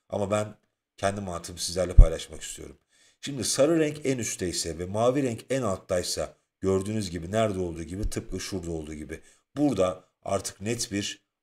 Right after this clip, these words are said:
uptrend başlamış demektir. E, bu indikatör için benim kullanım tarzım bu yönde. Tam tersi olarak söyleyelim. Tam tersi olarak da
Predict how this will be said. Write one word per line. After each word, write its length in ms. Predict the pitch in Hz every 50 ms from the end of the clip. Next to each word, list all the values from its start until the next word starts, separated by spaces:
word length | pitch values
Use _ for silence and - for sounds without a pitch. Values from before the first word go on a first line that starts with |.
| _ 104 104
uptrend 440 | 104 - - - 90 87 90 90 - - - _
başlamış 580 | 87 90 87 - - 90 85 90 87 - - -
demektir. 640 | 85 80 78 76 - _ - 95 - - - - _ _ _ _ _ _ _ -
E, 140 | 87 85 82 80
bu 160 | 90 104 104
indikatör 400 | 101 92 90 - 92 - - 90
için 300 | 85 85 - 85 85 80 - -
benim 280 | 95 95 98 95 90 - _ _ _ _ _
kullanım 340 | _ - 98 101 101 101 95
tarzım 480 | - 92 82 80 80 90 101 101 90 82
bu 40 | 85
yönde. 420 | 82 76 73 73 73 76 78 - - _ _ _ _
Tam 220 | - 135 143 151 143
tersi 340 | 147 143 135 131 - -
olarak 280 | 143 120 104 92 85 -
söyleyelim. 500 | - 92 92 87 87 87 87 98 101 - _ _ _ _ _ _ _
Tam 180 | - 139 139
tersi 340 | - - 131 120 120 - 139
olarak 360 | 127 123 120 123 120 123 -
da 200 | - 78 71 -